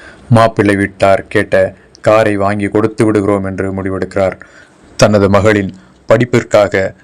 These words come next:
அடமானம் வைத்திருந்த வீட்டை விற்று மாப்பிள்ளைக்கு கார் வாங்கி கொடுத்து விடலாம் என்று வேலன் தனது மனைவியிடம் தனியே பேசி முடிவெடுக்கிறார். அதன்படி ஒரு நல்ல முகூர்த்த நாளில் இரு வீட்டார் சம்மதத்துடன் நிச்சயம் செய்து விடுகிறார்கள்.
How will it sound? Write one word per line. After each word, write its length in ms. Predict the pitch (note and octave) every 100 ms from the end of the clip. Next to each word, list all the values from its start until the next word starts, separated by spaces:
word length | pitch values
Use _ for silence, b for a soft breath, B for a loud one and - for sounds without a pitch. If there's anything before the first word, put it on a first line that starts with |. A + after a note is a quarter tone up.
| b b
அடமானம் 440 | A2 A2 A2 G#2+ G#2
வைத்திருந்த 500 | G2+ G2 G2 G2 G2
வீட்டை 340 | G#2 G#2+ G2+
விற்று 480 | F#2+ F#2+ - G2+ F#2+ _
மாப்பிள்ளைக்கு 580 | A2+ A2+ A2 G2+ G2 F#2+
கார் 280 | - G#2 A2+
வாங்கி 300 | G#2 G#2 G2+
கொடுத்து 340 | F#2+ G2+ -
விடலாம் 340 | G2 G2 G2 F#2+
என்று 400 | F#2 F#2 F#2 F#2 B B B B -
வேலன் 500 | G#2+ G#2+ G2+ F#2 - _ _ -
தனது 380 | G#2 G2+ G2 F#2+
மனைவியிடம் 720 | F#2+ G#2+ G2 F#2 F#2 F2+ -
தனியே 380 | G#2+ G#2+ G#2 G#2
பேசி 380 | G#2 F#2+ -
முடிவெடுக்கிறார். 680 | G2 F#2+ F#2 F#2 - F#2+ F2+ - B B B
அதன்படி 500 | G2+ G#2+ G2+ G#2 G#2
ஒரு 200 | G2 F#2
நல்ல 300 | F#2 G2+ G#2
முகூர்த்த 400 | G2 G#2+ G#2+ G#2+
நாளில் 360 | F#2+ F#2 F2+ F2+ B B B B B -
இரு 180 | A#2+ A2+
வீட்டார் 480 | A2 G#2+ G#2 G#2 -
சம்மதத்துடன் 720 | G#2+ A2 G#2 - G2 G#2 G2+ b b _
நிச்சயம் 520 | G#2+ G#2+ - A2+ G#2
செய்து 260 | - G#2 G#2
விடுகிறார்கள். 600 | G2 G2 G2 F#2+ G2